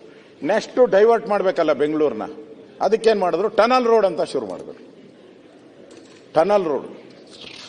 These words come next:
ಟನಲ್ ರೋಡ್ ಶುರು ಮಾಡ್ಕೊಂಡು ಈ ಟನಲ್ ರೋಡ್‌ಗೆ ಈಗ ಎಸ್ಟಿಮೇಟ್ ಮಾಡಿದ್ದಾರೆ ಎಷ್ಟು? ಹದಿನಾರು ಸಾವಿರನೋ ಹದಿನೆಂಟು ಸಾವಿರ ಕೋಟಿ,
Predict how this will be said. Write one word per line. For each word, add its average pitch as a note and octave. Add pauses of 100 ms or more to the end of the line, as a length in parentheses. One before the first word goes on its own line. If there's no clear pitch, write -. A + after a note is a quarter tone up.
(920)
ಟನಲ್ A#3
ರೋಡ್ G3+
ಶುರು F3+
ಮಾಡ್ಕೊಂಡು D3 (520)
ಈ G3
ಟನಲ್ A#3
ರೋಡ್‌ಗೆ A3+
ಈಗ F3
ಎಸ್ಟಿಮೇಟ್ G3
ಮಾಡಿದ್ದಾರೆ F3
ಎಷ್ಟು? E3
ಹದಿನಾರು D3+
ಸಾವಿರನೋ D#3+
ಹದಿನೆಂಟು D3
ಸಾವಿರ B2+
ಕೋಟಿ, -